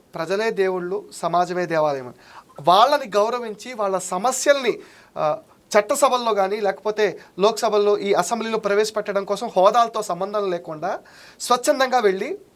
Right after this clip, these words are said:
ఆ, ప్రతిపక్ష హోదా ఉన్నా లేకపోయినా వాళ్ళు విజయ-, విజయవంతం అయ్యారు. కానీ జగన్మోహన్ రెడ్డి ఈ విషయంలో వెనకడుగు వేస్తున్నారు. అసలు ఈ జగన్మోహన్ రెడ్డి వైఖరిని ఎలా చూడాలి, దీనిపైన రాజకీయ విశ్లేషకులు ఏమంటున్నారు అనే విషయాన్ని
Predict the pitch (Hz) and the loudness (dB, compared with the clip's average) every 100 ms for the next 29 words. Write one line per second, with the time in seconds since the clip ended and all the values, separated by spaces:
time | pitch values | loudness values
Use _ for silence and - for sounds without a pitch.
0 | - 151 147 180 185 233 240 226 202 196 | -2 0 2 -2 0 -2 0 2 2 2
1 | 196 190 196 220 - - - - 202 226 | 2 0 -4 -4 -4 -8 -8 2 2 2
2 | 175 233 240 190 175 196 240 208 180 147 | -6 -2 -2 0 -2 0 0 0 -4 -4
3 | 127 _ 180 202 151 175 240 269 262 233 | -8 _ -4 -2 0 0 2 2 0 0
4 | 180 220 - 202 185 247 254 220 226 - | -4 -4 -4 -4 -2 -2 2 2 2 -2
5 | - - 180 208 277 269 196 165 - 139 | -20 0 2 4 2 0 0 -4 -6 -16
6 | - _ _ 165 233 202 123 - - 226 | -18 _ _ -6 0 0 -2 -10 -4 2
7 | 202 214 269 277 254 208 196 247 233 165 | 4 2 0 -2 -2 0 -2 -2 -6 -2
8 | 156 214 214 202 170 165 190 - _ - | 2 2 0 -2 -2 -2 -6 -12 _ -8
9 | 190 226 226 214 233 151 - - - 180 | -4 -2 0 2 2 0 -6 -20 0 4
10 | 226 233 254 180 180 220 214 185 175 170 | 4 4 -8 -10 -6 -6 -6 -6 -6 -6
11 | 160 143 - _ - 143 139 160 196 220 | -4 -6 -6 _ -14 -12 -8 -4 -2 -2
12 | 160 | -4